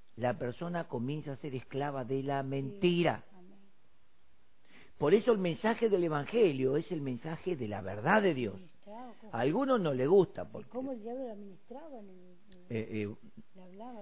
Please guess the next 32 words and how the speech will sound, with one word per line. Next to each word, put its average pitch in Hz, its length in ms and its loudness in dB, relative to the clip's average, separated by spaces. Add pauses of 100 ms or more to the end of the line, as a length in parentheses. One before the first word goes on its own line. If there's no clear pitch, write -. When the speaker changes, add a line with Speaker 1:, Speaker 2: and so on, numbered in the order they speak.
Speaker 1:
cómo 160 180 2
el 175 100 4
enemigo 165 600 2
ministra 123 680 -2 (320)
cuando 107 240 -4
una 135 120 2
persona 123 420 -4
está 123 460 -2
atada 117 720 0
Speaker 2:
Mm. - 480 -16
Speaker 1:
a, 98 120 -6 (340)
a, 90 40 -10 (480)
a - 140 -4
esa, 113 340 -2
a, 110 320 -4
a 117 60 0
ese 123 220 -2
engaño, 120 580 -2
¿no? 107 200 -8
Speaker 2:
Sí. - 60 -14 (100)
Speaker 1:
Como 110 220 -4
la 107 80 -8
persona, 117 420 -6 (240)
inclusive 170 520 0
hasta 139 260 -2 (240)
tiene 170 320 0
miedo 170 520 4
de 123 100 0
salir 104 360 -2
de 98 100 -4
ahí, - 180 -8
Speaker 2:
Sí. 202 400 -12